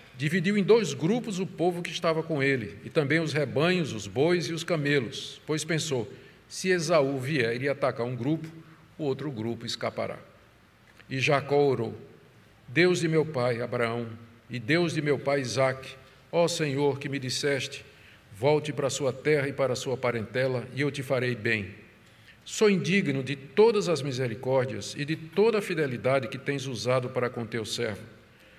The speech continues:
Pois com apenas o meu cajado atravessei esse Jordão. Já agora sou dois grupos. Livra-me das mãos de meu irmão Esaú, porque temo que ele venha e ataque a mim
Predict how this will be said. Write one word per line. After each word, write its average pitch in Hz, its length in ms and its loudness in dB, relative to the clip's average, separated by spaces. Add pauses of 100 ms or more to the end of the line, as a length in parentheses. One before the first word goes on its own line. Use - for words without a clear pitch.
(180)
Pois 190 200 2
com 208 140 4
apenas 196 400 2
o 185 60 0
meu 202 200 4
cajado 151 640 0
atravessei 135 580 -2
esse 143 180 -6
Jordão. 127 520 0 (800)
Já 156 280 4
agora 151 380 6
sou 160 240 0
dois 151 300 2
grupos. 160 680 -2 (440)
Livra-me 165 540 2
das 135 280 -2
mãos 160 280 0
de 151 100 0
meu 139 160 0
irmão 123 280 -2
Esaú, 117 440 -2 (420)
porque 135 260 -4
temo 208 460 2
que 220 100 -2
ele 196 140 2
venha 135 480 0
e 147 100 -2
ataque 139 460 0
a 113 60 0
mim 135 440 -2